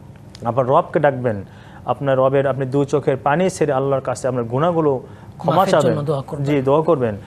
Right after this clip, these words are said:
Speaker 1: এবং নবী সাল্লাল্লাহু আলাইহি সাল্লাম অন্য হাদিসে বলেছেন, "ওই চোখ জাহান্নামে যাবে না, যেই চোখ আল্লাহর ভয়ে কান্না করে।"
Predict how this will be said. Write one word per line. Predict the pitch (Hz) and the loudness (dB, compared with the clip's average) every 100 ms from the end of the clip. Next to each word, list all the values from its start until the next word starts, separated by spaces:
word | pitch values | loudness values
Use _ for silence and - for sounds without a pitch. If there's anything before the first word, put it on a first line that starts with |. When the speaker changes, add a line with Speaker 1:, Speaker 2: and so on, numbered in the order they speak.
| - - | -20 -6
Speaker 1:
এবং | 139 151 | 0 2
নবী | 147 165 | 2 2
সাল্লাল্লাহু | 196 190 | 0 0
আলাইহি | 175 | 0
সাল্লাম | 165 151 143 135 131 | 0 -2 0 0 -2
অন্য | 135 143 | -4 -2
হাদিসে | 131 123 127 | -4 -4 -4
বলেছেন, | 117 120 131 117 - | -2 -2 -4 -6 -4
"ওই | 160 220 180 | 0 0 0
চোখ | - 151 127 | 0 0 0
জাহান্নামে | 120 127 151 147 127 | -2 -2 0 -2 -2
যাবে | 117 113 123 | -2 0 0
না, | 156 220 247 - - - | 0 -2 -4 -14 -20 -14
যেই | 117 127 147 127 113 | -6 0 2 0 -2
চোখ | 143 156 160 123 | 0 0 0 -4
আল্লাহর | 123 139 127 | -2 0 -2
ভয়ে | 117 110 | -2 -6
কান্না | 113 107 107 | -8 -12 -12
করে।" | 104 104 | -14 -16